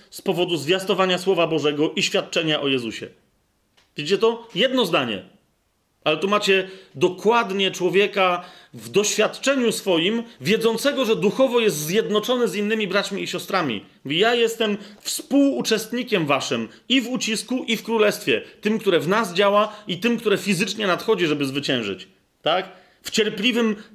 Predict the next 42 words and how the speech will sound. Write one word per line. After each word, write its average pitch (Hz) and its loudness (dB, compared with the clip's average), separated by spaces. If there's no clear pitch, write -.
trwaniu 240 0
przy 214 -2
Jezusie". 202 2
Ale 165 2
on 254 2
tam 285 2
jest 269 0
sam. 165 0
Nawet 226 2
jeżeli 233 0
tam 247 0
jest 226 2
jakaś, 226 0
nie 202 0
wiem, 190 2
razem 208 2
z 165 -4
nim 226 0
jeszcze 214 2
jacyś 202 0
inni 320 2
ludzie 170 2
byli 160 -4
zesłani, 165 0
e, - 0
za 165 0
zwiastowanie 185 0
Słowa 180 0
Bożego 175 0
i 165 2
świadczenie, 170 0
e, 151 -4
o 185 2
Jezusie, 180 2
to 180 -2
za 185 2
chwilę 214 0
w 214 -8
tym 220 0
doświadczeniu, 190 0
dziesiąty 185 0
werset, 143 0